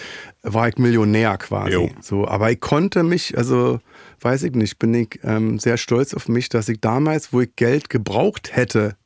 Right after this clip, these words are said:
Speaker 1: schon gesagt hab, „Nee, mach ich nicht.“ Aber dann dachte ich, ähm, f-, für die Schmach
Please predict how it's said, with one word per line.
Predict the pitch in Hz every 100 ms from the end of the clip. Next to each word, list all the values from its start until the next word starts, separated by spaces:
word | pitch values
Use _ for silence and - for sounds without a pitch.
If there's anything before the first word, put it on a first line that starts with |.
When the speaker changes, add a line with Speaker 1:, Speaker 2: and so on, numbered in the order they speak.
| _ -
Speaker 1:
schon | - 139
gesagt | 131 110 117 -
hab, | 120
„Nee, | 110 110
mach | 113 117
ich |
nicht.“ | 107 107 - _ _ _ _ _ - - - - -
Aber | 107 120
dann | 127 123
dachte | 127 - 143
ich, | 135 -
ähm, | 120 120 117 113 113 110 113 107
f-, | - - - - - - - - -
für | 123
die | 113 139
Schmach | - - 110 117 143 -